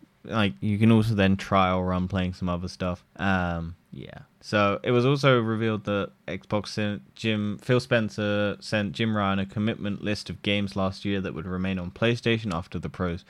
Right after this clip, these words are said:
proposed Activision Blizzard deal closes. This list included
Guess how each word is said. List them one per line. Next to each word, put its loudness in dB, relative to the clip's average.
proposed -4
Activision 0
Blizzard 4
deal 4
closes. 2
This 0
list 0
included 0